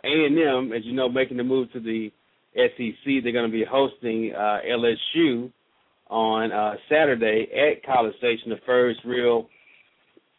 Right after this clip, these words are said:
you know, L S U is a powerhouse, and I, and I can only imagine what's gonna happen when they show up at Kyle Field and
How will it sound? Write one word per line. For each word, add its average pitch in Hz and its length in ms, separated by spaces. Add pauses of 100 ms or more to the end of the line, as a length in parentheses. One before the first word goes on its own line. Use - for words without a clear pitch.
you 143 140
know, 135 280
L 165 220
S 165 160
U 175 120
is 127 60
a 113 140
powerhouse, 110 680
and 117 100
I, 123 140
and 143 100
I 151 60
can 165 100
only 151 220
imagine 135 340
what's 123 160
gonna 117 200
happen 120 300
when 113 140
they 110 180
show 120 120
up 113 100
at 107 120
Kyle 110 380
Field 120 320
and 101 160